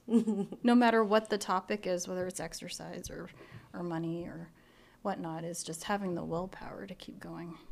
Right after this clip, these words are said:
Speaker 1: Yeah. Nice, nice. Can you share some positive feedback you've received from clients that you've helped through the financial wellness program?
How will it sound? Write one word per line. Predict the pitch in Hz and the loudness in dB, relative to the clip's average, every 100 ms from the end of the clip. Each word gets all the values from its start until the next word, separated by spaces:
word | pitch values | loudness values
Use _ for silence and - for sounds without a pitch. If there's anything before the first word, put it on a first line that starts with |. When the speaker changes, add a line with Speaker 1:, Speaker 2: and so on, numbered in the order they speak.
| - - - | -12 -12 -12
Speaker 1:
Yeah. | 190 175 156 - - - - - _ _ _ _ - - - - _ - | -6 -6 -6 -14 -18 -20 -20 -20 _ _ _ _ -20 -20 -20 -20 _ -10
Nice, | 220 180 165 - - | -8 -8 -10 -14 -10
nice. | 202 175 175 - - - _ _ _ _ _ _ _ _ _ _ _ _ _ _ _ _ - - - - | -8 -8 -12 -16 -20 -20 _ _ _ _ _ _ _ _ _ _ _ _ _ _ _ _ -20 -20 -20 -2
Can | 262 269 | 2 4
you | 349 | 4
share | 349 - 220 226 240 | 2 0 0 2 0
some | 214 190 | 0 -2
positive | 190 196 196 180 175 | 0 0 0 -4 -6
feedback | - 202 220 247 247 247 - _ - | -8 -6 -4 -4 -6 -10 -18 _ -8
you've | 233 233 | -4 -2
received | 233 247 240 233 | -2 -2 -4 -4
from | 233 | -6
clients | 233 226 226 226 | -6 -8 -8 -8
that | 226 - | -10 -10
you've | 208 202 | -10 -6
helped | 208 208 | -6 -4
through | 220 | -4
the | 214 | -4
financial | 220 220 214 214 214 208 | -2 -2 0 0 -2 -2
wellness | 208 214 214 214 | -2 -2 -4 -6
program? | 220 208 214 214 214 | -10 -10 -10 -10 -10